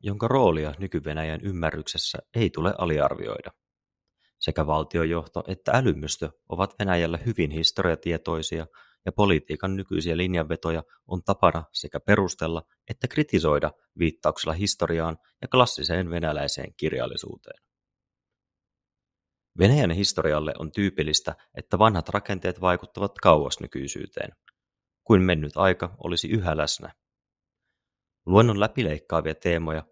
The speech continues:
ovat muutos, ulospäin avautuminen ja sisäänpäin kääntyminen, tietynlainen vastakkaisuus lännen kanssa, itsevaltiat ja suurmiehet sekä raakuuden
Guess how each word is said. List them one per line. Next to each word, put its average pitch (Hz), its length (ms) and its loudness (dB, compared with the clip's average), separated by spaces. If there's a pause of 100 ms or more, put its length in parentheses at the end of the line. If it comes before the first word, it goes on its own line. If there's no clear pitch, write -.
ovat 78 280 -4
muutos, 90 600 -4 (240)
ulospäin 85 520 2
avautuminen 80 800 -2 (200)
ja 101 60 -2
sisäänpäin 76 500 2
kääntyminen, 78 720 -4 (540)
tietynlainen 80 680 2
vastakkaisuus 85 800 -2
lännen 80 340 0
kanssa, 78 440 -4 (680)
itsevaltiat 80 800 2
ja - 60 -10
suurmiehet 82 680 -4 (440)
sekä - 300 2
raakuuden 78 680 4